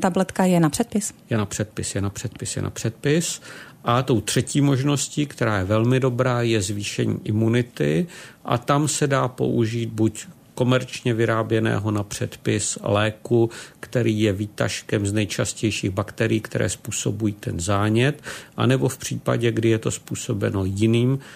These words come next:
Speaker 2: patogenem, tak dá se vyrobit autovakcína, která pak se užívá a může zabránit vlastně tvorbě těch močových zánětů, aby se,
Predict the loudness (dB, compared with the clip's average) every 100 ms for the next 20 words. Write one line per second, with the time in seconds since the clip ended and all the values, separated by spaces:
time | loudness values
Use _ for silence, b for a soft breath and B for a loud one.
0 | B B -4 0 0 0 2 2 2 0
1 | B -4 -2 0 0 0 0 -2 0 2
2 | 2 0 0 0 -2 -4 0 0 2 0
3 | 0 -4 -6 -2 0 0 -2 -6 B -8
4 | -2 -2 -2 -4 -4 -4 -4 -2 -2 -2
5 | 2 2 0 -4 B B 2 4 4 4
6 | 2 2 0 0 0 0 0 0 -2 -4
7 | -2 -4 -2 -4 -2 -2 -2 -4 -6 -10
8 | -8 -6 -4 -2 0 0 -2 -2 -4 -4
9 | -2 -2 -2 -2